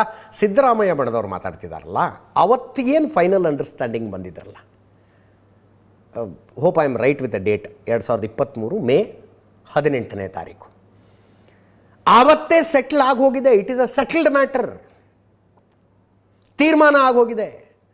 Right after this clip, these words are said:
ನಾಳೆ ದಿವಸ ಇನ್ನೂ ಎಚ್ಚರಿಕೆನೂ ಕೊಟ್ರು ವೀರಪ್ಪ ಮೊಯ್ಲಿ ಅವರು. ನಾಳೆ ದಿವಸ ಡಿ ಕೆ ಶಿವಕುಮಾರ್ ಅವರು ಮುಖ್ಯಮಂತ್ರಿ ಆದ ಮೇಲೆ, "ಏ, ನಾವು ಮುಖ್ಯಮಂತ್ರಿ ಮಾಡಿದ್ದು" ಅಂತ ಯಾರು ಕ್ರೆಡಿಟ್ ತಗೊಳಕ್ ಹೋಗಬೇಡಿ ಅನ್ನೋ ಅರ್ಥದಲ್ಲೂ ಮಾತಾಡ್ತಾರೆ.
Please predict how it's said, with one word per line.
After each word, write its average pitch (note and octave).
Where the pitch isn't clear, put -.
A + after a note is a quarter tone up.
ನಾಳೆ B3+
ದಿವಸ A#3+
ಇನ್ನೂ G3+
ಎಚ್ಚರಿಕೆನೂ C4+
ಕೊಟ್ರು A3+
ವೀರಪ್ಪ D#3
ಮೊಯ್ಲಿ D3
ಅವರು. A#2
ನಾಳೆ D3+
ದಿವಸ E3
ಡಿ C3+
ಕೆ E3+
ಶಿವಕುಮಾರ್ D#3
ಅವರು D3
ಮುಖ್ಯಮಂತ್ರಿ E3+
ಆದ C#3+
ಮೇಲೆ, F#3
"ಏ, A#3+
ನಾವು C4
ಮುಖ್ಯಮಂತ್ರಿ A#3
ಮಾಡಿದ್ದು" F#3
ಅಂತ F#3
ಯಾರು D3
ಕ್ರೆಡಿಟ್ G3+
ತಗೊಳಕ್ F#3
ಹೋಗಬೇಡಿ E3+
ಅನ್ನೋ D#3+
ಅರ್ಥದಲ್ಲೂ D#3+
ಮಾತಾಡ್ತಾರೆ. D3+